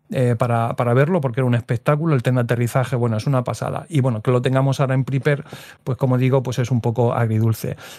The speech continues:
Eh, para Explain no tenemos, no hay grandes novedades. Quizás lo único más destacado es el, el, un Airbus A trescientos veinte Ultimate Extended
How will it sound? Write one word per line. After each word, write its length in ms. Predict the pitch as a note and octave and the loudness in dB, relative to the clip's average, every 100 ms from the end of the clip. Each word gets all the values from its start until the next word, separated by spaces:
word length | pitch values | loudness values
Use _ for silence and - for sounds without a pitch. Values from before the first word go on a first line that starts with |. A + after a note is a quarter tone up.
| - - | -18 0
Eh, 380 | D3+ D3 D3 C#3 | 2 4 2 0
para 140 | D#3 D#3 | 0 0
Explain 360 | - F3+ F#3+ | 0 0 2
no 140 | F3+ D#3 | 0 0
tenemos, 640 | D#3+ D#3 D3+ D3+ D3 D3 | 0 2 2 2 2 0
no 80 | C#3+ | 2
hay 140 | D#3 | 2
grandes 260 | C#3+ D3 C#3+ | 2 2 2
novedades. 540 | C#3 C3+ D3+ F3+ G#3 | 2 2 2 2 -2
Quizás 280 | - D3 C#3+ | -2 0 0
lo 100 | C#3 | 2
único 340 | C#3 C#3 C#3 C3+ | 2 2 2 2
más 160 | C3+ | 0
destacado 580 | C3+ - B2+ C3+ C#3+ D3 | -2 -2 0 0 0 0
es 240 | C3+ C3+ | 0 0
el, 500 | C3+ B2 A#2+ A#2 A2+ - | 0 0 0 2 0 0
el, 580 | B2+ A#2+ A2+ A2+ A2+ A2+ | 0 2 2 2 0 0
un 200 | C3 C#3 | 4 4
Airbus 340 | C#3+ C#3+ C3 | 4 0 0
A 80 | C#3 | 0
trescientos 300 | C3+ C3 A#2+ | 0 -2 0
veinte 420 | C3+ C#3 B2 A#2 - | 2 2 2 0 2
Ultimate 600 | D3+ D3+ C#3 C3 B2+ A#2+ | 2 2 0 0 0 -2
Extended 640 | - D3+ D3 C3+ A#2 | -2 0 2 2 0